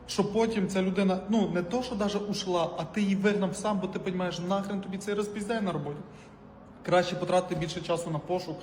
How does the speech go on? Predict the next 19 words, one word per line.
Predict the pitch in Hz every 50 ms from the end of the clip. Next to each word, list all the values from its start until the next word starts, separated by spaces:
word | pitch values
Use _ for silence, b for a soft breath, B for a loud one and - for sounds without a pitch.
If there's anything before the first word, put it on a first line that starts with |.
| B B B 226 220 196 170 - - - 175
знайти | 160 143 156 180 180 175 180 208 202
ту | - 185 175
людину, | 160 156 147 143 165 185 190 180 156 - B B B B - -
взяти | - - - 170 180 190 180 - 170
її, | 151 139
навчити, | 139 139 151 156 - - - 190 190 196 196 185 160 147 - - - - - - - - 214
і, |
і, | 214 - - 214 226 208 208 214
і | 175
це | - - 202
буде | 190 190 185 190
набагато | 185 175 170 175 175 175 165
простіше. | 160 170 165 - 160 156 - -
Тому | - - 160 170 190 214 208 - 165 147 139
я, | 175 180 175 160 147 - - - - - - - - - - - -
перше | 196 190 185 185 - - 156
правило | - - 165 160 147 143 139
тепер | 139 - - 156 147 151
моє: | 156 160 180 202